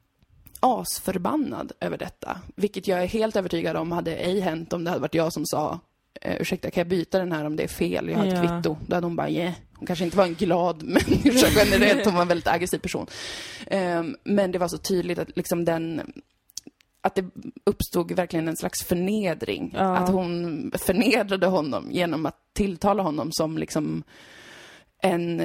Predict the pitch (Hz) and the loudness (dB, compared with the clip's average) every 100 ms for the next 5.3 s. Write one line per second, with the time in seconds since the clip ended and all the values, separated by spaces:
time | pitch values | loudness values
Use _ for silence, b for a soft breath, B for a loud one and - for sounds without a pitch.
0 | 165 165 180 175 165 170 180 196 160 - | -2 2 0 2 -2 0 2 2 -2 -4
1 | 180 165 - 160 165 156 175 - - - | -2 -2 0 0 0 -2 -4 -2 -2 0
2 | 208 - - 185 175 180 180 160 160 165 | 0 -2 -2 2 4 4 0 -2 -2 -2
3 | - 147 160 - 208 180 170 - 175 160 | -2 0 -2 2 2 2 -2 -2 0 -2
4 | 160 - 113 - 156 156 - - 202 180 | -2 -6 -6 0 0 0 -6 -4 -2 -2
5 | - 180 | -4 -8